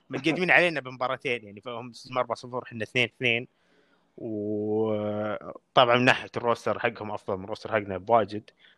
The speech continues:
Speaker 1: لكنه ممكن تختلف مباراتين، يعني، مو بكثير، يعني، عندهم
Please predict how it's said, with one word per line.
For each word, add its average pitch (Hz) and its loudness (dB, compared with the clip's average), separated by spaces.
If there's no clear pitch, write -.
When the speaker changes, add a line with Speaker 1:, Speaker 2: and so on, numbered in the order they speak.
Speaker 1:
لكنه 220 4
ممكن 185 4
تختلف 135 2
مباراتين، 127 2
يعني، 123 -6
مو 135 -2
بكثير، 127 -4
يعني، 98 -6
عندهم 117 -6